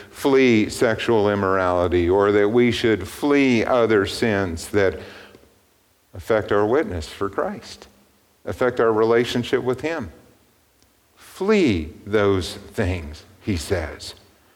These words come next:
because God lives in you. You are a noble vessel, called for a purpose, called to declare his glories to the world around you. And that leads to that second point, that we are to be a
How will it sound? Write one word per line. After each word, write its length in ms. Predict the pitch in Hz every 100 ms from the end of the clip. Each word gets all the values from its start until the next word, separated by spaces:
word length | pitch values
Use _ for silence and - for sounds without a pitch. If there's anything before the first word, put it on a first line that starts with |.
| _
because 480 | 110 95 110 98 90
God 720 | - - 131 135 143 147 131 123 - _
lives 560 | 123 131 107 90 85 - -
in 380 | 98 92 87 - -
you. 300 | 87 87 69 - _ _ _ _ _ _ _ _ _ -
You 400 | 117 131 151 156
are 180 | 117 107
a 80 | 95
noble 420 | 95 110 117 135
vessel, 540 | 110 98 92 - 78 - - _ _ _
called 360 | - 110 120 117
for 160 | 160
a 60 | 156
purpose, 640 | 156 98 87 85 82 - - _ _ _
called 340 | - 120 120 123
to 60 |
declare 460 | 127 135 - 120 110
his 180 | 104 95
glories 640 | - 104 98 85 78 71
to 100 | -
the 100 | 85
world 360 | 82 85 85 78
around 400 | 73 76 73 73
you. 140 | 65 - _ _ _ _ _ _ _ - 98
And 100 | 95
that 200 | 110 107
leads 340 | 117 120 -
to 40 | 113
that 260 | 110 104
second 380 | - 139 139 95
point, 360 | - 90 98 95
that 120 | 101
we 160 | 101
are 140 | 104 104
to 100 | 101
be 360 | 90 101 101
a 220 | 107 107